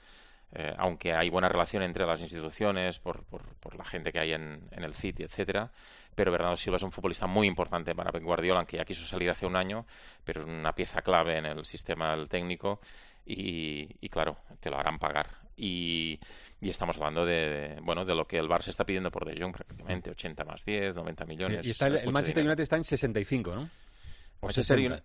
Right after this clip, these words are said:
Speaker 1: Uni-, Manchester United, para mí, lo que me, a mí lo que me llega es que está en setenta ahora mismo.
Speaker 2: Setenta, o sea, está también
Speaker 1: Sí.
Speaker 2: muy cerca, ¿no?
Speaker 1: Aunque, aunque, ah, bueno, hay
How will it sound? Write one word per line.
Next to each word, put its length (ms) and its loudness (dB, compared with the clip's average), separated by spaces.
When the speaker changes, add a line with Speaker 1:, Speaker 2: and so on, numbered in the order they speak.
Speaker 1:
Uni-, 120 -6
Manchester 400 4
United, 260 4
para 200 6
mí, 280 2
lo 120 4
que 100 0
me, 140 2
a 260 0
mí 100 4
lo 140 8
que 80 6
me 80 4
llega 180 4
es 100 -2
que 80 -2
está 160 -2
en 60 0
setenta 460 -6
ahora 80 -2
mismo. 80 0
Speaker 2:
Setenta, 400 6
o 40 -2
sea, 120 0
está 140 0
también 200 4
Speaker 1:
Sí. 60 4
Speaker 2:
muy 80 4
cerca, 280 2
¿no? 140 -4
Speaker 1:
Aunque, 580 10
aunque, 600 6
ah, 320 6
bueno, 180 10
hay 400 4